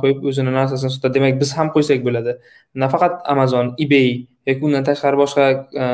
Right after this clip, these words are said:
marketplace'larga ham o'zimiz mahsulotni qo'yib, bu yoqdan reklamasini o'zimiz, masalan, e, aktiv tarzda digital market olib bo'lib turib qilsak agar, e, o'sha il-, ya'ni, nima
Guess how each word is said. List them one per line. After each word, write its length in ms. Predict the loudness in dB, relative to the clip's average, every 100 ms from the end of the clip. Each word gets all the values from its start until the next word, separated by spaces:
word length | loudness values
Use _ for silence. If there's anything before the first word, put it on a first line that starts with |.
| 0
marketplace'larga 680 | 0 -2 -2 0 0 2 2 2
ham 120 | 2
o'zimiz 280 | 0 -2 -2 -2
mahsulotni 380 | -2 -2 -4 -2
qo'yib, 200 | 0 0 2
bu 60 | 2
yoqdan 200 | 2 2
reklamasini 500 | 0 0 -2 -4 -4 -4
o'zimiz, 260 | -4 -4 -4
masalan, 320 | -6 -6 -8 -10 _ _ -8
e, 40 | -4 -4 -4
aktiv 240 | -6 -2
tarzda 200 | 0 0 -2
digital 260 | -6 -2 0
market 280 | 0 0 2
olib 120 | 2 2
bo'lib 160 | -2 -2
turib 220 | -2 -2 -8 _ _ -8
qilsak 240 | 0 2 4
agar, 260 | 4 2 -2 -14 _ -4
e, 40 | -2 0 -2
o'sha 160 | -2 -6 -6 -6
il-, 140 | -6 -8 -4
ya'ni, 160 | -2 -2 -8 _ -20 -10
nima 160 | -4